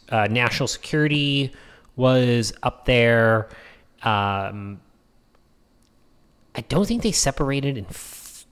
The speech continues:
they put inflation in with the economy, but they also separated it out when you look at the crosstabs. So it's like, all of a sudden you're like, "Oh,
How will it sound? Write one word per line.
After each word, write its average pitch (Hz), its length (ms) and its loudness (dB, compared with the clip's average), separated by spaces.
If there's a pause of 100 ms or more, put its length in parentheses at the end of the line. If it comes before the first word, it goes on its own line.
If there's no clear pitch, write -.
they 127 120 2
put - 360 0
inflation 123 600 -2
in 127 160 0
with 123 120 -6
the 117 100 0
economy, 117 600 -2
but 110 320 -4
they 117 140 -4
also 131 280 -2
separated 117 680 -2
it 104 60 0
out 120 200 2
when 120 120 -2
you 110 80 -2
look 123 140 -2
at 127 60 -6
the 110 80 -10
crosstabs. 131 840 2
So 120 160 0
it's 117 140 -2
like, 120 120 0
all 127 180 2
of 117 60 -4
a 113 40 -2
sudden 127 260 2
you're 120 120 2
like, 120 240 2
"Oh, 160 560 4